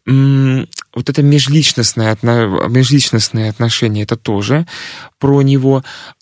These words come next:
А это образование может дополнять основное предметное образование. Ну и, собственно говоря, у нас эта вся ситуация развивается примерно таким же, а,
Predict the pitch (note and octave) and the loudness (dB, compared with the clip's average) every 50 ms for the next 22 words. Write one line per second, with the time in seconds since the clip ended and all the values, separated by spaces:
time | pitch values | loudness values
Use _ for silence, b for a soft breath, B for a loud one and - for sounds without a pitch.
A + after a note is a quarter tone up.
0 | _ - - B2 A#2+ A2+ - D3 E3 - F3+ D#3 D#3+ E3 D3+ D#3+ D#3+ D#3+ F3+ F3+ | _ -6 -2 -2 -2 0 -2 -2 -2 -2 -2 0 0 0 0 0 2 2 2 2
1 | E3+ D#3+ D3+ D3+ D#3 D#3+ D3 D3+ C#3 B2 C#3 C#3 - - E3 E3+ E3 E3 D#3 C3+ | 4 4 4 2 2 2 0 0 -2 -2 -2 -4 -2 0 0 2 2 2 2 0
2 | - - - - - B2+ B2 B2 B2 A#2+ A2+ - - F#3+ D#3+ C3 A#2 G#2+ G#2+ - | 0 -2 -4 -4 -2 0 0 0 0 0 -2 -2 -2 -2 -2 -2 -2 -4 -6 -4
3 | - A#2 B2+ B2 C3 C#3+ C#3 D3 D3+ D3 D3+ D#3 D3+ D3 D3 C#3 - B B B | -4 -4 -4 -2 -2 -2 -2 -2 -4 -2 -2 -2 -2 -2 -4 -6 -8 B B B
4 | B B B C#3+ D#3+ E3+ - - E3 - - - D3+ C#3+ C3+ C#3+ C#3+ D3+ D3+ D#3 | B B B 0 2 2 2 0 -2 -4 -4 -4 -2 -2 0 0 2 2 2 2
5 | D#3 D3+ C#3+ C3+ C#3 C3+ D3+ E3+ F#3 - - C#3 - B2+ B2 - - C3+ C3 A#2+ | 2 2 2 2 2 2 2 0 0 -2 -2 -4 -4 -4 -4 -2 -2 -2 -2 -2
6 | - - - - C#3+ D3+ E3 - - C#3 B2+ A#2+ A#2 A#2+ A#2 B2+ C3+ C3+ C3 - | -2 -4 -4 -4 -4 -4 -4 -4 -4 -4 -2 -2 -2 -2 -2 0 -2 -2 -2 -4
7 | - A#2+ - _ - B2+ C3+ C3 C3 C3+ C#3 C3 B2+ A#2+ - A#2+ - - B2+ B2 | -8 -10 -8 _ -2 0 2 2 2 2 0 0 -2 -4 -4 -6 -4 -2 -2 -2
8 | A#2+ A2+ A#2 A2+ A#2 b b b b b b b b - - G#2 A2+ A2+ A2+ A2+ | -2 -2 -4 -4 -6 b b b b b b b b -10 -6 -6 -4 -2 -2 -2